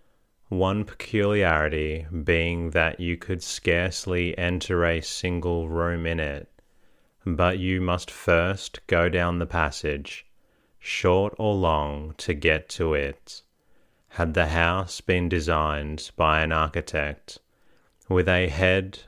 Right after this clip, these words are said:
upon his shoulders and a little common sense within it, he might have made a respectable house, to say the least.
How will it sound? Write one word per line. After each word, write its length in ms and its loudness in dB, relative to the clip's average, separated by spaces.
upon 460 0
his 180 -2
shoulders 880 0
and 280 2
a 160 4
little 500 0
common 420 0
sense 560 -2
within 340 0
it, 240 -10
he 200 2
might 380 2
have 320 0
made 380 2
a 180 2
respectable 880 0
house, 600 -2
to 120 -6
say 300 0
the 100 0
least. 600 -4